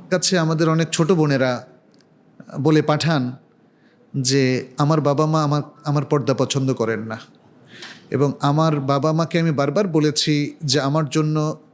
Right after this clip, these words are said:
যদি বর দেখেন অন্তত প্র্যাকটিসিং যেন হয়, যেন আমাকে হিজাব করতে দেয়।" তারা বলছে যে, "না, এরকম হলে হবে না,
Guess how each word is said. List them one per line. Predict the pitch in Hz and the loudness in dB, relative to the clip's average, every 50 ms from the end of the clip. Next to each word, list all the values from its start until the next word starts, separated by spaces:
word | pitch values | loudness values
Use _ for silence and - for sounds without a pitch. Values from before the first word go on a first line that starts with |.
| _ - 151 | _ -10 -4
যদি | 127 156 143 147 | -2 0 0 0
বর | 147 120 143 135 131 127 | 2 2 2 2 2 0
দেখেন | 117 147 147 - - 226 214 165 107 - - - _ _ _ _ | -2 -4 -4 -2 -2 -2 -2 -4 -6 -10 -14 -20 _ _ _ _
অন্তত | - 139 131 151 - | -6 -4 -2 -2 -2
প্র্যাকটিসিং | - - 151 160 156 - - 208 - - 208 196 170 | 0 0 -2 -2 -2 -2 -4 -2 0 0 0 0 0
যেন | 160 143 135 | 0 0 0
হয়, | 120 107 117 110 107 | -2 -2 -4 -4 -4
যেন | - 131 139 | -2 -2 -2
আমাকে | 143 135 131 135 139 127 147 | 0 0 0 0 0 0 0
হিজাব | 147 143 151 180 165 143 | 0 2 2 0 0 0
করতে | 151 143 - - 135 | -2 -2 -2 -4 -6
দেয়।" | 107 113 110 110 - - _ _ - - - - _ - - | -4 -6 -6 -10 -12 -18 _ _ -20 -20 -20 -20 _ -6 -2
তারা | 139 147 156 | 0 2 2
বলছে | 151 165 156 147 170 160 | 2 2 2 2 2 2
যে, | 165 160 | 2 2
"না, | 151 147 143 | 2 2 2
এরকম | 131 123 123 - - 151 143 127 - 147 143 135 | 0 -2 -4 -2 0 0 0 0 0 -2 0 2
হলে | 143 143 139 | 2 2 2
হবে | 131 127 120 120 | 2 0 0 -2
না, | 110 107 110 | -2 -4 -8